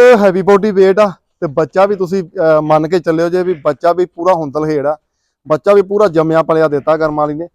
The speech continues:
ਕੱਟਾ ਹੈ, ਕੱਟਾ ਵੀ ਤੁਸੀਂ ਬਿਲਕੁਲ ਸ਼ੌਂਕ ਨਾਲ ਸਾਂਭੋਗੇ, ਮਗਰ ਕੱਟਾ ਨੀਲੀ ਦਾ।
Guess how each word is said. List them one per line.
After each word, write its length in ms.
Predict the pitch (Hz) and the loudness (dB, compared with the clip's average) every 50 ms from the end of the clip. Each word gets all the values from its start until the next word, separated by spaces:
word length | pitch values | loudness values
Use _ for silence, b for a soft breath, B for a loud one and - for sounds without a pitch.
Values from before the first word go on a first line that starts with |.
| _ _ _ _ _ _ | _ _ _ _ _ _
ਕੱਟਾ 400 | - 160 - - 190 175 170 165 | -4 -4 0 2 4 4 4 4
ਹੈ, 60 | 175 | 4
ਕੱਟਾ 320 | 175 - 175 165 - 180 180 | 2 0 -2 0 2 2 2
ਵੀ 80 | 180 | 2
ਤੁਸੀਂ 200 | 170 165 156 175 | 2 0 -2 -2
ਬਿਲਕੁਲ 300 | 156 165 165 160 165 170 | 0 0 0 2 2 0
ਸ਼ੌਂਕ 280 | 147 - 160 151 151 151 | 0 0 -2 0 0 0
ਨਾਲ 120 | 165 160 | 0 0
ਸਾਂਭੋਗੇ, 340 | 139 151 160 165 185 180 185 | 0 0 0 0 0 0 0
ਮਗਰ 260 | 175 165 156 160 156 | 0 0 0 -2 -2
ਕੱਟਾ 280 | 147 - 151 - 165 160 | -2 -4 -2 -2 -2 -2
ਨੀਲੀ 300 | 151 147 135 135 139 143 | -2 -4 -6 -6 -6 -4
ਦਾ। 140 | 147 170 | -4 -4